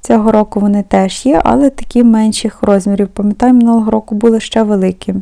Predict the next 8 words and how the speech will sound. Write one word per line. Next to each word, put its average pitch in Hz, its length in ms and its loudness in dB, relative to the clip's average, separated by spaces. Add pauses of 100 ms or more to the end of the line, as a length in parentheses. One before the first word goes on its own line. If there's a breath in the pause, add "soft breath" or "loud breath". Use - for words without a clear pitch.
(240)
Цього 226 260 0
року 208 440 -4
або 208 240 0
не 208 100 2
привезли, 277 640 2 (760 soft breath)
або 220 280 -2
ще 240 240 0
довезуть. 202 600 -2